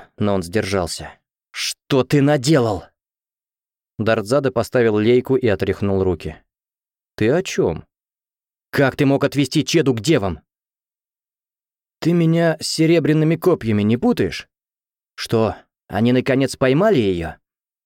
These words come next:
Нечего воровать то, что принадлежит королям». Эмре ткнул пальцем в Таурият. «Ты отвез ее в обитель дев!» «Зачем мне это делать?»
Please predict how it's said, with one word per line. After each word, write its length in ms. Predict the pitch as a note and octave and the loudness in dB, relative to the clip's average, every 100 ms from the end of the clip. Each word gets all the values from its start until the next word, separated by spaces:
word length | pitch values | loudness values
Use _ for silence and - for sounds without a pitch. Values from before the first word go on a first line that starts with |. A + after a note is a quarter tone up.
| _ _ - | _ _ 0
Нечего 520 | C#3 D#3+ D3+ C#3+ C3 | 2 4 2 2 2
воровать 400 | C3+ C3+ C3 B2 - | 2 2 2 0 0
то, 180 | D#3 | 0
что 220 | C3 C#3 B2+ | 2 0 0
принадлежит 580 | C#3 B2+ B2+ C3 C3+ | 2 2 2 2 0
королям». 560 | - C3 B2+ A#2 F2+ D#2 _ _ _ _ _ _ _ _ _ _ _ _ - | 0 0 2 2 0 -6 _ _ _ _ _ _ _ _ _ _ _ _ -4
Эмре 340 | A2 A2+ B2 | 0 2 0
ткнул 360 | - A#2 A2+ G2 | 0 0 0 0
пальцем 420 | A#2 G#2+ - G#2+ | 0 0 0 -4
в 80 | - | -2
Таурият. 720 | A2 G#2 G#2+ G2+ F2+ - - _ _ _ _ _ _ _ _ - | 0 0 0 0 -2 -6 -20 _ _ _ _ _ _ _ _ 0
«Ты 140 | C3+ | 0
отвез 400 | B2+ G#2+ C3 B2+ | 2 0 0 0
ее 220 | B2 C3 | 0 2
в 60 | C3 | 2
обитель 460 | A#2+ B2+ C#3 C3 | 2 0 2 0
дев!» 440 | G2+ B2 A2+ - - _ _ _ _ _ _ - | 0 0 -2 -6 -20 _ _ _ _ _ _ -10
«Зачем 580 | F#2 D#2+ D2+ - B2 B2+ | -8 -8 -8 -4 0 2
мне 160 | C3+ | 0
это 140 | C3+ D3 | 0 -4
делать?» 480 | D3 F#2+ D2+ - | -2 -4 -6 -16